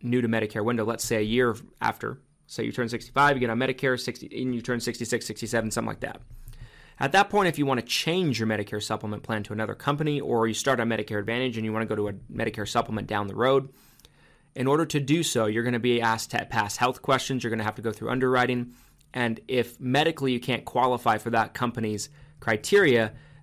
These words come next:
they're going to potentially turn you down, or they might ask you to pay a higher premium or something like that. But there's no guarantee you can get a Medicare supplement later. So that's a good thing to know.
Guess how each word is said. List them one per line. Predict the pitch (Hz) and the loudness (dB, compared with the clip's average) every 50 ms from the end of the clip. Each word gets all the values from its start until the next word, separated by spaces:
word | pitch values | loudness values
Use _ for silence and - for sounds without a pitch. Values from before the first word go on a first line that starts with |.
| - | -2
they're | - 120 117 | 0 0 2
going | 113 117 117 117 117 113 | 2 2 2 2 0 -2
to | - - 117 117 113 113 110 | -2 -2 0 0 0 0 -2
potentially | - 113 - 123 123 123 - - 117 113 110 | -4 -2 0 0 0 2 0 0 0 -2 -2
turn | - - 123 123 120 117 | 0 0 0 2 2 0
you | 110 101 | -2 -2
down, | 104 117 113 117 123 127 139 156 170 208 - - _ _ _ _ _ _ _ _ _ _ _ _ | 0 0 2 4 4 4 4 2 0 -2 -6 -10 _ _ _ _ _ _ _ _ _ _ _ _
or | 135 135 131 | 2 4 4
they | 127 | 4
might | 120 120 113 113 | 4 2 2 2
ask | 113 110 - | 0 0 -2
you | 120 110 | -4 -2
to | - | 0
pay | 113 | -2
a | 107 | 0
higher | 104 107 107 | 2 0 0
premium | 107 - 139 139 147 151 147 127 | 0 0 0 0 2 2 0 0
or | 110 | 0
something | - 123 107 107 | 0 -2 -2 -2
like | 104 101 98 - | -6 -8 -6 -8
that. | - - - | -8 -8 -6
But | 113 | -6
there's | 120 113 | -4 -2
no | 131 131 127 | -2 -2 -2
guarantee | 107 127 123 120 120 117 113 - 120 | 0 2 2 4 2 2 0 0 0
you | 117 110 | 0 0
can | - 113 107 | -2 -2 -2
get | 110 107 | -2 -2
a | 104 | -2
Medicare | 104 98 101 - 104 98 | -2 -4 -4 -4 -6 -6
supplement | - - 101 - 104 98 101 98 | -4 -4 -4 -4 -4 -8 -8 -8
later. | 87 - - - _ _ _ _ _ _ _ _ _ _ _ _ _ | -10 -10 -12 -16 _ _ _ _ _ _ _ _ _ _ _ _ _
So | - - 107 | -6 -2 -2
that's | 110 104 - 113 | -2 -2 -2 -4
a | |
good | 101 113 110 - - | -2 -2 -2 -2 -2
thing | 107 104 101 | -4 -4 -4
to | - 107 | -6 -8
know. | - - - - - - | -8 -8 -8 -10 -12 -14